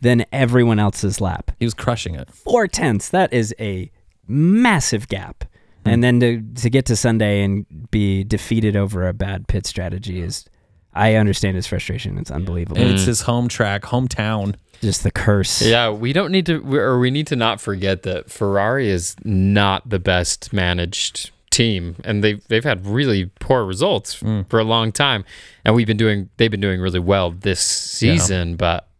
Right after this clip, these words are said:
Speaker 3: they're still that team from the <laughs> past three years.
Speaker 1: <laughs>
Speaker 2: So let's, that's a good transition.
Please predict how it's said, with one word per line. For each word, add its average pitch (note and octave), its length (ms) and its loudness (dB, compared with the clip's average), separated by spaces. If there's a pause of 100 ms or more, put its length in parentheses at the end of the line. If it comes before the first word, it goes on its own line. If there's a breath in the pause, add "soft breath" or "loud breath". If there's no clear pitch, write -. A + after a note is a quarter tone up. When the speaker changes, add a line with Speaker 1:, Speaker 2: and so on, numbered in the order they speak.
(140)
Speaker 3:
they're C3 160 2
still - 380 0
that G#2 280 0
team B2 400 0
from G2 140 -4
the A2+ 220 -2
<laughs> - 0 -
past C#3 320 0
three C3+ 240 0
years. A#2+ 640 0 (100)
Speaker 1:
<laughs> D3+ 120 0
Speaker 2:
So F#3+ 120 4
let's, F3 280 2
that's F#3+ 320 -2
a G#3+ 60 0
good E3 200 0
transition. C3 580 0